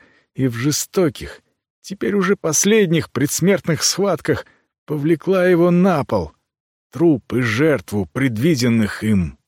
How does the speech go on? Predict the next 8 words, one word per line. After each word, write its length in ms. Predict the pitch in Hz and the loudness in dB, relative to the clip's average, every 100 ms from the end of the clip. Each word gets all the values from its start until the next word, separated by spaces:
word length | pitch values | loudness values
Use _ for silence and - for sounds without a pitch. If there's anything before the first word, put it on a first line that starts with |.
| _ | _
ужасов. 600 | 110 90 80 - - - _ _ _ _ _ _ _ _ _ _ _ _ | -6 -6 -4 -6 -6 -16 _ _ _ _ _ _ _ _ _ _ _ _
Охваченный 760 | - - - 104 156 160 151 143 | -12 -10 -4 -4 -2 -2 0 0
страхом 680 | - 120 156 123 - 95 92 | 0 0 0 0 0 0 2
бежал 400 | 110 107 135 117 | 2 2 2 4
я 180 | 104 | 4
из 140 | 101 - | 2 0
того 300 | 101 107 110 | 0 0 0
покоя, 760 | - 95 - 110 107 78 - | -2 -6 -4 -4 -2 -6 -12